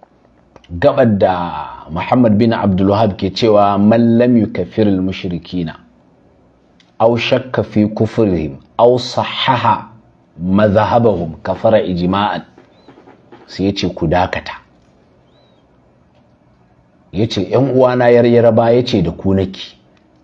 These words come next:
Ya ce, "Wannan shine sunnar, shine aqida, shine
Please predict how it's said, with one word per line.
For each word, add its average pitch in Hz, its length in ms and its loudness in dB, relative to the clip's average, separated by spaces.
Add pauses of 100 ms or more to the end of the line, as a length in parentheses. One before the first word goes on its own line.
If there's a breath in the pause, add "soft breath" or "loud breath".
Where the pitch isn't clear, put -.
(2000)
Ya 107 120 0
ce, 113 120 -2
"Wannan 123 260 4
shine 117 340 2
sunnar, 104 440 2
shine 110 320 0
aqida, 101 480 0
shine 101 320 -2